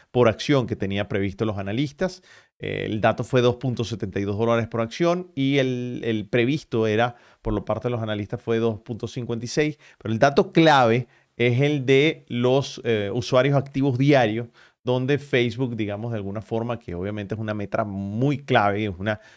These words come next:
una métrica demasiado clave para todo lo que tiene que ver con el funcionamiento de la red social y los anunciantes también, obviamente.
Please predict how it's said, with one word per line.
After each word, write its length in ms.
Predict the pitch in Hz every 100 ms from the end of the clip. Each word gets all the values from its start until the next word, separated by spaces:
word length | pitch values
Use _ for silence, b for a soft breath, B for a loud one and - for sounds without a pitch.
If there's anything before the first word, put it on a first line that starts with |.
| _
una 120 | 107
métrica 380 | 113 120 120 123
demasiado 460 | 113 98 - 120 120
clave 260 | 120 117
para 220 | 113 90
todo 180 | 87 107
lo 80 | 113
que 80 | 101
tiene 220 | 98 101
que 60 | 104
ver 120 | 98
con 120 | 107
el 80 | 101
funcionamiento 540 | 104 92 92 92 90
de 60 | 107
la 60 |
red 160 | 92 95
social 400 | 107 98 110 123
y 60 | 101
los 180 | 95
anunciantes 640 | 98 98 95 117 117 101 110
también, 280 | 127 139 104
obviamente. 520 | 98 104 98 90